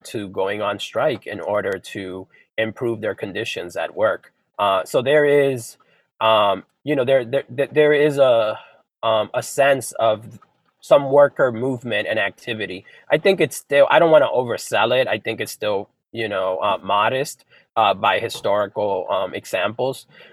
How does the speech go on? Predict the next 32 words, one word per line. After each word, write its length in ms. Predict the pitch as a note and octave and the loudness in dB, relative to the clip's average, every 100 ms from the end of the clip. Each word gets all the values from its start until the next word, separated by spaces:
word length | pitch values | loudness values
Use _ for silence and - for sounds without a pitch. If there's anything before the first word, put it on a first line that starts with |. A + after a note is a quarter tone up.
| - | -2
Uh, 280 | A2 G#2+ G#2 | 2 4 2
but 180 | G#2+ C3+ | 4 4
it 140 | C#3 | 4
is 160 | E3+ D#3+ | 2 0
promising, 680 | - B2 C3+ B2 - G2+ | -2 0 2 0 -4 -4
and 100 | F#2+ | -2
I 120 | F#2+ G#2 | -2 0
hope 280 | A2 G2+ | 0 0
that 140 | G#2 G2 | 0 -2
we 80 | G#2+ | -2
see 180 | - | -8
more 300 | F#2 F#2+ G2 | -6 -2 0
of 80 | G2 | -2
that. 240 | E2+ D#2+ - | -2 -6 -4
So 140 | A#2+ | -2
the 100 | A2 | 0
mine 400 | A#2 B2+ C#3 C#3 | 2 4 4 2
workers 600 | C3 B2 - A2 A2 - _ _ - | 2 2 0 -2 -2 -8 _ _ -6
have 220 | B2+ A2 | -2 0
been 160 | A#2+ A#2 | 0 2
on 180 | A2+ | 0
strike 400 | A2 - A#2+ A#2 | -2 0 2 2
since 260 | - G2+ G#2 | -2 -8 -6
April 340 | G#2 A2+ B2 A2 | -6 -4 -2 -4
first. 680 | - A2+ G#2 G#2 - - _ _ | 0 0 0 -2 -10 -16 _ _
Uh, 320 | G#2 G#2 G2+ F2+ - | 0 2 2 0 -6
they 140 | A#2+ B2 | -4 -4
took, 420 | - B2+ C3 - _ _ _ - | -2 -2 -2 -6 _ _ _ 0
uh, 400 | G#2+ G#2+ G#2 G2+ | 4 6 4 2
some 220 | - C3 | 0 -2
pay 280 | A#2+ - A2+ | -2 -2 -2
cuts 480 | - A#2 A2 - - | 0 0 0 -4 -20